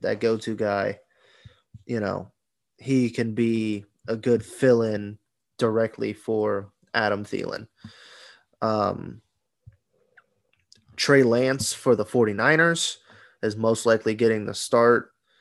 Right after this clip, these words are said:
uh, with Jimmy G being injured.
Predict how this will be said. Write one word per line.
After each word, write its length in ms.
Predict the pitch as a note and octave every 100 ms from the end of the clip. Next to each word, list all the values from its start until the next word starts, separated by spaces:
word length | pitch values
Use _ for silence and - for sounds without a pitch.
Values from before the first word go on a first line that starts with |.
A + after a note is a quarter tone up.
| _ _ _ _ -
uh, 280 | G2+ G#2 -
with 220 | A#2 G#2+
Jimmy 280 | - A2 G#2+
G 160 | G#2+
being 300 | G#2 G#2+ G2+
injured. 580 | - B2+ A#2+ A#2 A2 A2